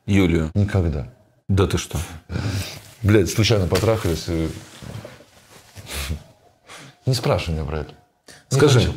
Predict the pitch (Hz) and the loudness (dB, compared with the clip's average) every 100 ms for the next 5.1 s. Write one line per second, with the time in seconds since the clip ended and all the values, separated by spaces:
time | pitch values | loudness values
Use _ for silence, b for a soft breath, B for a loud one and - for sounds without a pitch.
0 | - - 143 - 127 - 104 98 120 123 | -4 0 2 4 2 4 2 4 2 0
1 | - - 95 - 107 101 98 101 98 92 | -2 -2 -2 2 2 4 4 4 4 4
2 | 95 92 95 98 107 101 92 92 B B | 2 2 2 4 2 2 -2 -2 B B
3 | B 90 82 110 110 - 104 92 92 95 | B 0 4 4 4 2 0 0 0 2
4 | 92 - 92 87 87 85 - 92 87 82 | 0 2 2 4 4 2 0 0 2 2